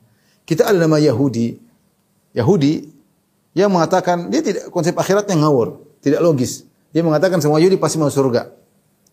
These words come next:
Kalaupun masuk neraka, hanya beberapa hari. Karena mereka mengatakan mereka mengakui dulu nenek moyang mereka ada yang menyembah, eh, patung sapi beberapa hari. Kata mereka, Allah paling mengadab di neraka cuma sebentar saja.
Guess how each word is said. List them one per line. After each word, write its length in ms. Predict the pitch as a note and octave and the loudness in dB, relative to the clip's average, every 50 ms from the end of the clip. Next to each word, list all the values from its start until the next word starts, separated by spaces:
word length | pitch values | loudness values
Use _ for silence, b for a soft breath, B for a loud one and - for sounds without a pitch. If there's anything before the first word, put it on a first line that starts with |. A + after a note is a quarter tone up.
| _ _ - | _ _ -2
Kalaupun 320 | - F3+ G#3 G3+ A3 D4 D4+ | 2 2 2 4 2 2 2
masuk 320 | D4+ C#4 - A3 G3+ A3+ | 2 2 2 2 0 2
neraka, 640 | G#3+ G3+ G3+ G3 F#3 D#3 - F#3 A3 B3 C4+ C4 - - | 2 4 4 2 2 0 0 0 0 0 0 -2 -2 -2
hanya 160 | F3 G3 F#3+ F3 | 0 2 2 2
beberapa 320 | D#3+ D3+ D#3+ D#3+ C#3 C#3 | 2 2 2 0 0 -2
hari. 320 | C3 B2+ A#2 G#2+ - - - - _ _ _ _ - | -4 -2 -2 -2 -4 -6 -10 -20 _ _ _ _ -12
Karena 160 | - C3 D3+ | -8 -4 -4
mereka 240 | D#3 D#3 D#3 D#3+ D#3 | -2 0 0 0 0
mengatakan 340 | D3 C#3 C#3 C3+ D#3+ E3 D#3 D3 | -2 -2 -2 -2 -2 -2 0 0
mereka 240 | D3+ D#3+ D#3 D#3+ D3 | 0 0 0 0 0
mengakui 320 | C#3+ C3+ B2+ C3+ D#3 C#3 | -2 -2 0 0 0 0
dulu 160 | C3 C#3+ C#3+ | 2 0 0
nenek 160 | C#3 C#3 C3+ | 0 -2 -4
moyang 240 | - C3 C3 B2+ A#2+ | -4 -4 -4 -4 -4
mereka 320 | B2+ C3+ D3+ D3 C#3+ B2 C3 | -2 -2 -2 -2 -2 -2 -2
ada 160 | C3 C#3+ C#3+ | 0 -2 -2
yang 80 | C#3 | -2
menyembah, 560 | C3+ B2+ B2 A#2+ B2 C#3+ E3+ D#3+ - - - _ _ _ _ _ _ _ _ _ _ _ _ _ _ - | -4 -6 -6 -4 -2 -2 -2 -2 -6 -12 -20 _ _ _ _ _ _ _ _ _ _ _ _ _ _ -10
eh, 180 | B2+ B2 A#2 A2+ - | -6 -6 -6 -6 -4
patung 240 | C#3+ C#3+ - D3+ C#3 | -6 -4 -2 -4 -2
sapi 320 | - F3 E3+ - D#3+ C#3+ | -2 -2 -2 -2 -2 -2
beberapa 320 | C3 B2 C3 C3 B2 - | 0 0 0 0 0 -2
hari. 240 | - B2+ D#3 E3+ F3 | -2 -2 0 0 0
Kata 160 | - D3 D3 | -2 -2 -2
mereka, 320 | C#3+ C#3+ D3 E3 F3 - F#3 E3+ | -2 -2 -2 -2 -2 -2 -2 0
Allah 160 | F#3 G3 G#3 G3+ | 2 0 2 2
paling 240 | G3+ G3+ G#3 G3+ | 2 2 2 2
mengadab 320 | F#3+ F3+ F3 E3+ D#3+ D#3+ D#3 | 2 0 0 0 0 0 0
di 80 | E3 | 0
neraka 500 | D#3+ D3+ D3 E3 E3+ E3 F#3 G3 G3 - - - | -2 0 -2 -4 -4 -4 -4 -6 -6 -8 -16 -16
cuma 400 | - D3+ D3+ D#3+ F3+ - - _ _ _ _ | -12 -10 -8 -8 -10 -12 -16 _ _ _ _
sebentar 400 | - - F#3 F#3 F#3 F3+ F#3 F3 | -10 -6 -4 -4 -2 -2 -2 -2
saja. 320 | F#3+ F#3+ D#3+ A#2+ G#2+ - | -2 -4 -4 -6 -10 -16